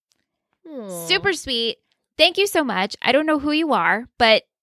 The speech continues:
Speaker 2: thank you for listening.
Speaker 1: But welcome, and thank you for the listens. We really appreciate you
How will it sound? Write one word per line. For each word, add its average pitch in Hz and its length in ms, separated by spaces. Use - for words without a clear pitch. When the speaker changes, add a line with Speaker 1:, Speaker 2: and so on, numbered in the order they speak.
Speaker 2:
thank 269 180
you 302 80
for 330 140
listening. 190 460
Speaker 1:
But - 20
welcome, 277 520
and 254 160
thank 254 280
you 277 80
for 262 180
the 247 160
listens. 208 480
We 190 160
really 202 260
appreciate 220 540
you 240 400